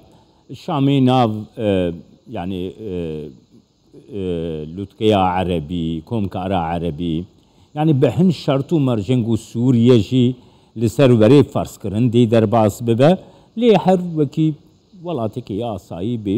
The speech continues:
پرسگرێک دێ بەشدار ببە، دی چاوا دەنرخینە؟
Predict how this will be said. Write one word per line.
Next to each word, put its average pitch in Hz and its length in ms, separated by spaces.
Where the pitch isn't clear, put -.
پرسگرێک 110 580
دێ 123 140
بەشدار 107 460
ببە، 107 220
دی 196 160
چاوا 240 340
دەنرخینە؟ 73 560